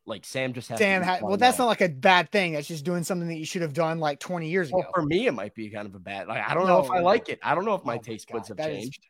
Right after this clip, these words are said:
Speaker 2: I am, I am confused of, like, how you just never,
Speaker 1: And
Speaker 2: like
Speaker 1: the we-, here's the weirdest thing too. Like, I'm not, I don't consider myself to be, I, I was when I was a kid, but I'm not a picky eater anymore. Like, I, I like trying stuff,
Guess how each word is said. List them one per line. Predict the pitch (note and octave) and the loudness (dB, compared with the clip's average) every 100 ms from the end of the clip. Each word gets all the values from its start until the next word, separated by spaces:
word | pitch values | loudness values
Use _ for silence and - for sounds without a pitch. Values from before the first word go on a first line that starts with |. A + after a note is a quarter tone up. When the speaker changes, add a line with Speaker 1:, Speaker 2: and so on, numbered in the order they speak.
| - | 2
Speaker 2:
I | F#3 F#3 | 6 8
am, | D#3+ C#3 _ | 6 0 _
I | E3+ F#3 | 0 0
am | D#3 B2+ - | 0 -6 -12
confused | - D3 - F3 G3 F3+ G#2+ - B2+ | -10 -10 -8 -2 2 2 -2 -16 -12
of, | D3+ | -6
like, | D3+ | -6
how | C#3 D#3+ | -6 -8
you | F3+ | -6
just | F#3 F#3+ | -6 -2
never, | E3+ E3 E3 F3 | 2 2 4 4
Speaker 1:
And | E3 | 6
Speaker 2:
like | D#3+ | 4
Speaker 1:
the | G3+ | 2
we-, | E3 | -2
here's | F#3+ B3 A3+ | 0 -2 -2
the | |
weirdest | F#3+ G3 F#3+ - | -2 -2 -2 -2
thing | F#3+ D#3 | -4 -2
too. | - E3 | -2 -4
Like, | A#2 C3 - | -4 -6 -2
I'm | C3+ D#3 | -2 2
not, | E3 F3+ - _ - | 4 4 0 _ -2
I | D3+ | 0
don't | F3+ | 0
consider | F3+ C#3+ E3+ | -6 -8 -4
myself | D#3 C#3+ D3 C#3+ | -4 -4 -6 -6
to | |
be, | C3 C#3+ | -6 -4
I, | B2+ D3+ D3+ C#3+ - | 0 -2 -4 -12 -4
I | D#3 | -2
was | C#3+ F#3 G#3 | 2 0 0
when | G3+ | -4
I | D#3+ | -4
was | C3+ | -6
a | B2 | -12
kid, | - A2 E2+ | -10 -12 -10
but | |
I'm | G2+ E3+ | -8 -2
not | A3 | -2
a | D#3+ | -4
picky | - E3 C3+ A2 | -8 -12 -10 -8
eater | B2+ G#2+ C#2+ | -8 -8 -12
anymore. | F#2 F#2 C2+ - - | -14 -12 -14 -16 -12
Like, | A#2 | -6
I, | B2 C#3+ - | 0 0 0
I | A#2+ D#3+ D3+ A2+ | -2 -2 -4 -8
like | A#2+ C3 C#3 - | -4 -2 -4 -8
trying | - B2 G#2+ G#2 D#2+ | -8 -6 -6 -8 -14
stuff, | - D#2 - | -16 -14 -16